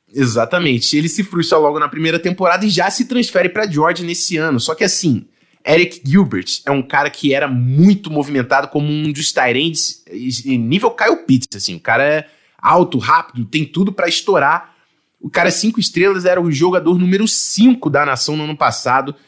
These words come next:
e tem tudo pra ser uma das principais estrelas desse ataque de Georgia pra esse ano. Então, assim, muita gente forte chegando. Quem que você destaca nessa galera aí, Spin?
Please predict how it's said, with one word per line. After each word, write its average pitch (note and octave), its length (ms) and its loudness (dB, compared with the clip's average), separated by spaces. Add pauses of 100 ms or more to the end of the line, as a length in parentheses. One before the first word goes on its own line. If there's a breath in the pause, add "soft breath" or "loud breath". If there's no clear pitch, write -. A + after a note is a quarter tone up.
(460 soft breath)
e F#3+ 100 -2
tem D#4 200 0
tudo F3+ 220 2
pra A#3 120 0
ser - 120 -4
uma F#3+ 260 -2
das F3 200 -4
principais D#3+ 440 -2
estrelas D3+ 420 -4
desse D3 220 -6
ataque C#3+ 300 -6
de C3 100 -8
Georgia A#2+ 280 -6
pra C3 120 -12
esse C3 220 -10
ano. F#2 140 -12
Então, A2+ 100 -14
assim, A2+ 180 -8
muita F3 400 2
gente - 420 -8
forte B2+ 420 -4 (220 soft breath)
chegando. E3+ 680 0 (400 soft breath)
Quem F#3+ 160 2
que F#3+ 40 -8
você F#3 220 0
destaca E3 420 -2
nessa D3 220 -6
galera A#2+ 300 -2
aí, F#2+ 80 -4
Spin? F2+ 280 -14